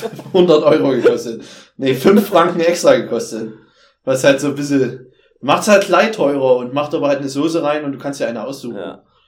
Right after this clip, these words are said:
Speaker 1: Weißt
Speaker 2: Und
Speaker 1: du?
Speaker 2: wenn du halt Besteck dazu willst, musst du halt auch nochmal zwei Euro
Speaker 1: <laughs> Ja,
Speaker 2: extra
Speaker 1: genau.
Speaker 2: bezahlen.
Speaker 1: Einen Teller hatten wir zum Glück mit. Da, das
Speaker 2: Ja,
Speaker 1: ging, da haben
Speaker 2: das
Speaker 1: wir
Speaker 2: ist
Speaker 1: gespart.
Speaker 2: safe.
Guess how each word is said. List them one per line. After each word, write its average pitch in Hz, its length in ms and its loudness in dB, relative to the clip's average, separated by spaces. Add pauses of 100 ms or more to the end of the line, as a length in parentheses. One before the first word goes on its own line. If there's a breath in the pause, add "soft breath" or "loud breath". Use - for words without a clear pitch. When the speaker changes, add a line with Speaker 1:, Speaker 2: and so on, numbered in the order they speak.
(240)
Speaker 1:
Weißt 107 160 -8
Speaker 2:
Und 127 80 -2
Speaker 1:
du? 135 60 -2
Speaker 2:
wenn 143 100 2
du 143 80 2
halt 135 120 0
Besteck 139 320 -2
dazu 156 320 -2
willst, 156 220 -8
musst 143 140 -10
du 147 60 -4
halt 139 80 -4
auch 147 100 -4
nochmal 117 200 -8
zwei - 200 -6
Euro 151 140 -4
Speaker 1:
<laughs> - 20 -4
Ja, 185 80 0
Speaker 2:
extra 131 160 -4
Speaker 1:
genau. - 200 -6
Speaker 2:
bezahlen. 101 260 -8 (140)
Speaker 1:
Einen 139 100 -16
Teller 160 280 4
hatten 165 120 -4
wir 156 80 -6
zum 143 140 -10
Glück 131 220 -8
mit. 196 420 -10
Da, 113 300 -8
das 101 200 -8
Speaker 2:
Ja, - 40 -20 (100)
Speaker 1:
ging, - 100 -10
da 131 80 -4
haben 123 80 -6
Speaker 2:
das 120 100 -10
Speaker 1:
wir - 20 -12
Speaker 2:
ist 117 80 -14
Speaker 1:
gespart. 156 320 -4
Speaker 2:
safe. - 120 -20